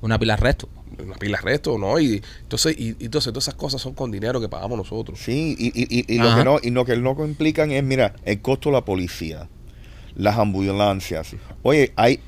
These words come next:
Speaker 3: hay ellos, ¿qué pasa si hay un viejo que se está teniendo un, un, un ataque del corazón?
Speaker 2: Y lo están llevando en
Speaker 3: Y lo
Speaker 2: carrito,
Speaker 3: están
Speaker 2: pues.
Speaker 3: llevando, ¿tú me entiendes? Y ahí hay la locura esa por gusto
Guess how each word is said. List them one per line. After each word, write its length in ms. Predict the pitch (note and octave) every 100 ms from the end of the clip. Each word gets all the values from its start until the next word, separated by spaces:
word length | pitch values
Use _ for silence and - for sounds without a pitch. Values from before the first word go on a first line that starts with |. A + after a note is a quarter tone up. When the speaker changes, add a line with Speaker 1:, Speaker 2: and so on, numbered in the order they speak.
| -
Speaker 3:
hay 300 | A2+ D3 - - - -
ellos, 460 | C3 D#3 C3 G#2+ A#2+ - - - -
¿qué 140 | C3
pasa 300 | C3 E3 E3
si 100 | D3
hay 120 | C#3 D3
un 200 | D3 C3+
viejo 360 | D#3+ B2+ F#2+ - - - -
que 200 | A2 G2+ - -
se 280 | - - A2+
está 220 | A2+ A#2
teniendo 420 | B2 B2 C3 B2+ B2
un, 260 | A#2 A#2 -
un, 320 | A#2 A#2 A2+ A2
un 80 | A#2
ataque 300 | A2+ A#2+ A#2+
del 140 | G#2
corazón? 500 | F#2+ F#2 F2 A2 F2 - -
Speaker 2:
Y 80 | A2+
lo 80 | A2
están 180 | B2+ C3+
llevando 280 | C3 C#3 C3
en 40 |
Speaker 3:
Y 40 | B2
lo 40 |
Speaker 2:
carrito, 160 | C3+ C3
Speaker 3:
están 160 | D3+ D#3
Speaker 2:
pues. 60 |
Speaker 3:
llevando, 460 | D#3 D#3 D#3+ D#3 C#3+
¿tú 120 | C#3
me 100 | C#3
entiendes? 400 | C#3 F3 E3 C3+
Y 180 | A2+ A2+
ahí 160 | G#2+ A2
hay 160 | B2+ C#3+
la 160 | C3
locura 520 | A#2+ A#2 C#3 D3+ D3+ E3
esa 240 | - A#2
por 220 | A#2 G#2+ A2
gusto 480 | D#3 E3+ - F2+